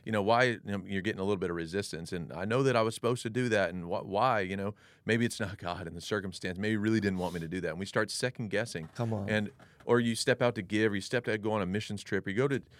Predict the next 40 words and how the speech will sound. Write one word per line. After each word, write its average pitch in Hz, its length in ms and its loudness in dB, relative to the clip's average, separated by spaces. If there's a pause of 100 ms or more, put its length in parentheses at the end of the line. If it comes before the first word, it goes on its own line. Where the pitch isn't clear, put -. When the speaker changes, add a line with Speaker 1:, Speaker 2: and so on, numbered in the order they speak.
(140)
Speaker 1:
you 123 140 -4
step 151 420 0
out 147 220 4
somewhere 120 240 0
where 104 80 -2
you 95 100 -6
feel - 300 -4
like 147 180 -2
you've 113 120 -6
heard 123 200 -2
God 98 200 0
say, 92 160 -4
"Go 104 220 0
and 92 120 -4
do 127 140 -2
that," 92 280 -2
and 101 140 -2
you 101 80 -2
face 123 300 -8
some 113 100 -6
resistance. 95 580 -4 (320)
It's 113 240 -2
not 143 140 2
the 113 80 -8
time 117 240 2
to 92 60 -6
stop. 92 440 -2
It's - 160 -8
not 110 140 2
time 120 160 -2
to 107 80 0
back 98 320 2
away. 95 260 0
If 87 60 -2 (320)
you 127 160 6
heard 143 180 4
God's 120 220 6
voice, 92 400 0 (640)
keep 117 180 0
plowing, 101 400 4